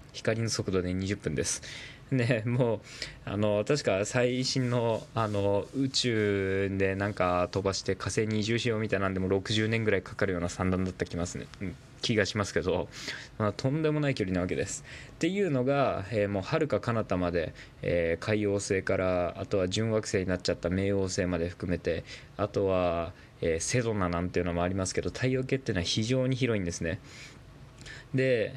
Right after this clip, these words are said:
じゃあ地球から外に出てって、限りなく遠くに行ってる人工物っていうと、あの、ボイジャーっていう、あの、衛星がありますね。ボイジャーっていうのはた-、衛星じゃないか、探査機か。そう、探査機がありますけど、じゃ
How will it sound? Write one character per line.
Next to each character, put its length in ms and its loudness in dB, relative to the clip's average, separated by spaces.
じ 100 4
ゃ 20 4
あ 40 0
地 160 0
球 220 0
か 120 4
ら 120 2
外 280 -2
に 100 2
出 140 4
て 120 2
っ 20 -2
て、 460 2
限 260 0
り 80 2
な 120 2
く 60 -14
遠 240 2
く 140 0
に 100 4
行 80 -2
っ 40 -18
て 120 2
る 100 2
人 240 0
工 120 0
物 240 -2
っ 20 -14
て 140 0
い 60 4
う 40 -4
と、 340 2
あ 80 0
の、 100 2
ボ 240 4
イ 100 0
ジ 180 2
ャ 160 2
ー 40 -4
っ 20 -12
て 280 -6
い 480 2
う、 80 -6
あ 180 0
の、 360 2
衛 160 2
星 240 2
が 260 0
あ 60 2
り 100 -2
ま 140 2
す 120 -2
ね。 180 0
ボ 160 2
イ 60 0
ジ 80 2
ャ 40 4
ー 20 -8
っ 0 -
て 60 -2
い 20 -2
う 20 -2
の 60 -2
は 40 -8
た-、 120 -8
衛 140 4
星 160 -2
じ 60 0
ゃ 40 0
な 80 2
い 20 2
か、 120 0
探 260 -2
査 160 0
機 120 -6
か。 220 -4
そ 140 0
う、 80 -4
探 300 0
査 160 -2
機 160 0
が 100 4
あ 60 4
り 60 -2
ま 120 0
す 100 -6
け 100 4
ど、 180 4
じ 100 2
ゃ 40 2